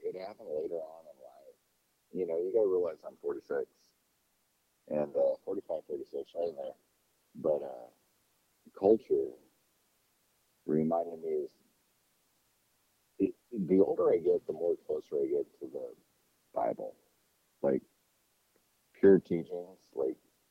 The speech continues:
that's where our con-, that's where our, uh, constitutional rights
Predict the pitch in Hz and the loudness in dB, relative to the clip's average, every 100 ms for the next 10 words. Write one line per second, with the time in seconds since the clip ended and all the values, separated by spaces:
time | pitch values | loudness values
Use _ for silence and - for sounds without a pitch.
0 | _ _ _ _ _ _ - 90 - 104 | _ _ _ _ _ _ 2 2 6 6
1 | 90 78 - 78 82 _ _ 78 82 - | 8 6 2 -12 -12 _ _ -2 -2 0
2 | 92 85 76 67 62 57 55 - _ _ | 0 0 0 -4 -8 -10 -18 -20 _ _
3 | _ - 85 - 80 - 85 82 67 62 | _ -2 -2 -2 -4 -2 -2 -4 -8 -8
4 | 62 | -8